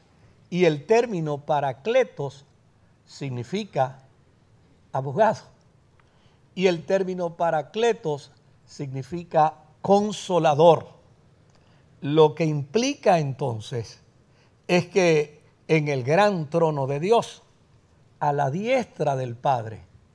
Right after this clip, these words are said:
Jesús sigue siendo nuestro abogado, sigue siendo nuestro consolador. Y el Espíritu Santo aquí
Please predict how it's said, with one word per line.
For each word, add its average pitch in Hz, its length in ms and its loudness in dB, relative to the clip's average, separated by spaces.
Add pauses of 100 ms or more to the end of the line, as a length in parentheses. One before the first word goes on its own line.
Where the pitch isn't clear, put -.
(300)
Jesús 208 760 -4 (420)
sigue 170 460 -4
siendo 151 880 0 (420)
nuestro 151 1000 0
abogado, 165 720 -2 (640)
sigue 123 340 -8
siendo 165 600 2
nuestro 143 800 -2
consolador. 147 960 2 (920)
Y 143 200 -4
el 120 100 -2
Espíritu 240 840 -10
Santo 156 880 -2 (120)
aquí 165 800 -6